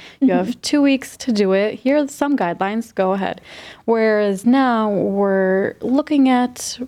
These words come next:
Speaker 1: emerging technologies in the healthcare field and to improve our patient care. What can we implement within the next five to ten years or even fifteen years?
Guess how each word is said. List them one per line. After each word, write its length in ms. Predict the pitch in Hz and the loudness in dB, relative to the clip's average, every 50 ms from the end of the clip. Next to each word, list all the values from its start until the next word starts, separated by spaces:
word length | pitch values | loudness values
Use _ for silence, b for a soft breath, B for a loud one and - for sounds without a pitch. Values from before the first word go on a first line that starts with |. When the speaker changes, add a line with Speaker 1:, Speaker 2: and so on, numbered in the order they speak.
| - - | -8 -4
Speaker 1:
emerging 440 | 247 247 247 247 240 - 247 233 226 | -2 0 0 0 0 0 0 -2 -2
technologies 580 | - 226 - 220 208 208 208 208 185 185 190 185 | -2 -2 -2 0 0 0 0 0 -2 -2 -2 -2
in 100 | 180 185 | -2 -2
the 60 | 196 | -2
healthcare 460 | 175 202 202 196 - - 202 185 190 | -2 -2 -4 -4 -4 -4 -4 -4 -4
field 420 | - - 208 190 180 180 180 - | -2 0 0 2 2 0 -2 -2
and 320 | 202 202 196 202 202 196 - | -4 -2 -2 -2 -4 -6 -6
to 160 | - - 214 | -4 -2 0
improve 400 | 202 208 202 - - 226 220 196 | 0 0 0 0 0 0 0 0
our 100 | 190 190 | -2 -4
patient 400 | 185 - 214 202 - - 214 208 | -4 -4 -4 -4 -4 -4 -6 -8
care. 300 | - - 202 202 208 208 B B B B B B B B B _ | -6 -4 -4 -4 -4 -6 B B B B B B B B B _
What 120 | - 311 - | -4 -4 -2
can 240 | - 320 302 285 285 | 0 2 4 4 6
we 260 | 294 294 294 285 277 - - | 6 6 4 4 2 2 2
implement 480 | 285 277 294 294 240 190 185 190 - - | 0 2 4 4 2 4 2 0 0 -2
within 220 | 208 - 214 208 | -2 0 2 2
the 60 | 208 | 2
next 360 | 208 214 214 214 - - - - | 2 2 0 -4 -8 -14 -20 -8
five 340 | _ - 214 214 214 214 208 | _ -2 -2 0 0 0 -2
to 60 | 226 | -2
ten 240 | 220 - 233 226 226 | -2 0 0 2 4
years 220 | 233 240 240 240 | 4 2 2 2
or 80 | 247 240 | 2 0
even 200 | 247 247 247 247 | 0 0 -2 -2
fifteen 420 | 247 339 359 - - - 277 220 175 | -2 -4 -4 -2 0 0 2 2 2
years? 380 | - - - 208 - - - | 0 -2 -4 -6 -8 -12 -12